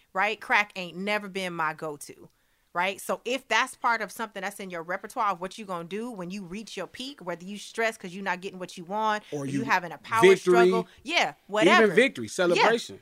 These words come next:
Speaker 1: I feel good about something. So this is my go-to. So some of it has to do, we talked about it a little while ago,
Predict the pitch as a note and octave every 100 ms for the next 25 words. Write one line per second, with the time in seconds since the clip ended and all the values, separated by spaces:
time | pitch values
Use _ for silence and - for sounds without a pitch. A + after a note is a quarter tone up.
0 | - G#3 - C#4+ C4 B3 E4 G#3+ D#3 G3+
1 | E3+ F3 F3+ G3 A#3 A#3+ G#3+ F#3 G3 A#3
2 | - E3+ G3 F#3 - C#4 D4 A#3 G3+ -
3 | - G3+ G3+ F#3+ F#3 F#3+ G3+ F3 F3+ E3
4 | E3 - E3 F#3+ A3 C4+ F#3+